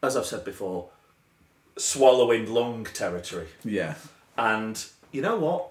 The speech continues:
Speaker 1: We're not gonna get that every week, and I understand
Speaker 2: Yeah.
Speaker 1: that.
Speaker 2: So you can't have a go at anyone that calls in.
Speaker 1: That's
Speaker 2: We've had a
Speaker 1: true.
Speaker 2: go at everyone that's
Speaker 1: I,
Speaker 2: sent
Speaker 1: I
Speaker 2: something in.
Speaker 1: haven't.
Speaker 2: You have.
Speaker 1: Have I?
Speaker 2: Yeah.
Speaker 1: I'm sorry.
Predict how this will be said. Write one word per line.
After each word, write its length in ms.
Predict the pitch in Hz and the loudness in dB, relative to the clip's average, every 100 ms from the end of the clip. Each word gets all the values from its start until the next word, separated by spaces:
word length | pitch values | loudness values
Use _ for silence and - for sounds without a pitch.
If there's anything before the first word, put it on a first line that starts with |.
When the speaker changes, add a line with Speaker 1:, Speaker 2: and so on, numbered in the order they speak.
| - 113 | -14 -10
Speaker 1:
We're 120 | 107 | -8
not 140 | 135 | -8
gonna 140 | 139 131 | -8 -6
get 180 | 131 - | -4 -2
that 140 | 98 | -4
every 180 | 95 95 | -6 -8
week, 260 | 92 90 - | -8 -10 -12
and 120 | 107 | -10
I 80 | 113 | -8
understand 540 | 127 156 214 147 117 104 | -2 2 4 4 2 -2
Speaker 2:
Yeah. 140 | 92 - | -10 -6
Speaker 1:
that. 60 | 147 | -4
Speaker 2:
So 100 | 160 | 0
you 60 | |
can't 140 | 180 165 | 2 4
have 100 | 160 | 4
a 40 | |
go 140 | 151 156 | 6 6
at 60 | |
anyone 320 | 143 147 143 139 | 4 4 4 0
that 160 | 131 | -2
calls 240 | - 127 123 | 0 0 0
in. 160 | 127 - _ _ _ _ _ _ _ _ _ _ _ - - - | -4 -8 _ _ _ _ _ _ _ _ _ _ _ -20 -20 -14
Speaker 1:
That's 140 | 92 | -6
Speaker 2:
We've 80 | 135 | -2
had 60 | 170 | 2
a 40 | |
Speaker 1:
true. 100 | 156 | 6
Speaker 2:
go 80 | 147 | 4
at 60 | - | 4
everyone 520 | 156 160 160 147 135 | -2 0 2 4 2
that's 320 | 127 123 - - _ 143 | 0 -4 -8 -18 _ -2
Speaker 1:
I, 140 | 156 | 2
Speaker 2:
sent 140 | 139 156 | 4 6
Speaker 1:
I 180 | 196 151 | 6 6
Speaker 2:
something 160 | 151 | 4
in. 40 | 151 | 0
Speaker 1:
haven't. 160 | 147 - - | -4 -12 -6
Speaker 2:
You 160 | 175 | -2
have. 240 | 214 175 - _ - | -2 -4 -8 _ -16
Speaker 1:
Have 140 | 98 113 | -10 -8
I? 140 | 147 - _ _ _ 143 | -8 -12 _ _ _ -10
Speaker 2:
Yeah. 200 | - 127 - - _ _ _ _ - - - _ _ - | -6 -6 -8 -16 _ _ _ _ -20 -20 -20 _ _ -18
Speaker 1:
I'm 120 | 104 | -14
sorry. 320 | - 90 87 | -10 -8 -8